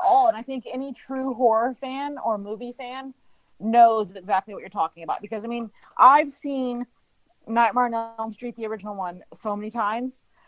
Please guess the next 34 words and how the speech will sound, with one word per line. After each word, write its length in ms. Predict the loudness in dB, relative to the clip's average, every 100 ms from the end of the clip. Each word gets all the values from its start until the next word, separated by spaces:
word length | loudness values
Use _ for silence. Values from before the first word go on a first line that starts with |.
| _ _
And 160 | -2 0
then 80 | 0
it 160 | -4
came 240 | -8 -6 -6
to 80 | -6
theaters, 560 | -4 -4 -4 -6 -8
and 160 | -6 0
I 100 | 0
was 100 | 0
like, 140 | -2
"I 100 | -2
have 300 | 0 0 0 -2
to 60 |
go 140 | -4 -4
see 240 | -8 -8
it." 160 | -8 -8
And 160 | -10 -8
the 60 | -8
person 420 | -4 -4 -4 -2
I 100 | -2
was 140 | -2
with 180 | -4 -8
at 80 | -10
the 80 | -12
time 260 | -6 -6 -6
was 80 | -4
like, 160 | -4
"Why? 220 | 2 2
You've 180 | 2 -8
seen 220 | -12 -12
it 20 | -8
a 80 |
gazillion 380 | -8 -4 -4 -4
times." 400 | -6 -8 -8 -16